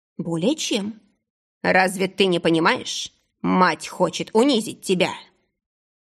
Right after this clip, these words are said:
«А ты полагаешь, мои танцы унизительны?» «Но ведь они не бальные.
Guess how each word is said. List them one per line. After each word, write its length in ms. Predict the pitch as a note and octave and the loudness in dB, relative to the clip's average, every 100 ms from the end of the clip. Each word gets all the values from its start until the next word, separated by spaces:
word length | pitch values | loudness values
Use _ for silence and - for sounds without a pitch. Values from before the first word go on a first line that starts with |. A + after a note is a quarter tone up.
| - | -12
«А 120 | F3 | -10
ты 240 | - A3 | -4 -4
полагаешь, 800 | G#3+ F3+ F#3 F3+ G3+ F3 F3+ - - | -2 -2 0 0 0 0 -4 -8 -6
мои 300 | F#3 F3+ F#3 | -2 0 0
танцы 420 | F#3 F#3 F3+ - | 0 0 -2 -4
унизительны?» 760 | G3+ F3+ E3 D#4 - G3 D3+ - _ _ _ _ _ _ _ | -4 -2 -2 -2 -2 -2 -4 -10 _ _ _ _ _ _ _
«Но 280 | - E3+ E3 | 2 4 4
ведь 260 | E3+ E3 - | 2 -2 0
они 240 | F3+ E3+ | 2 4
не 120 | E3+ G#3+ | 4 4
бальные. 500 | A3+ D#3+ D3 C#3 | 2 2 -2 -6